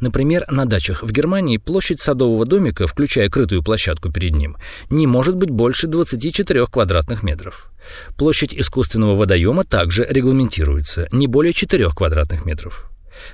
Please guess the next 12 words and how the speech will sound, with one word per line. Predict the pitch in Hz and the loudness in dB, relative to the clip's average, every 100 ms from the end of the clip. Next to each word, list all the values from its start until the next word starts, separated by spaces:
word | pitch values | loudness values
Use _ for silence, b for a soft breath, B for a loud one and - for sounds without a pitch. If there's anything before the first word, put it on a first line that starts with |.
| - | -4
Все | 131 107 | 0 0
строительные | - 98 - 87 90 | 2 2 2 2 4
работы, | 92 117 196 - 90 | 2 2 2 2 -2
а | - 104 | 0 -2
это | 113 113 | 0 -2
касается | 117 117 113 104 - - | -2 -4 0 0 -2 -4
и | 165 | -2
установки | 156 - 98 85 92 | -2 0 0 0 -2
теплицы | 78 78 120 - - | -4 0 -2 -2 -6
или | 123 117 98 | -2 0 0
парниковых | 117 98 101 92 78 | 0 0 0 0 0
ящиков, | 117 143 185 - 165 | 0 0 -2 -6 -8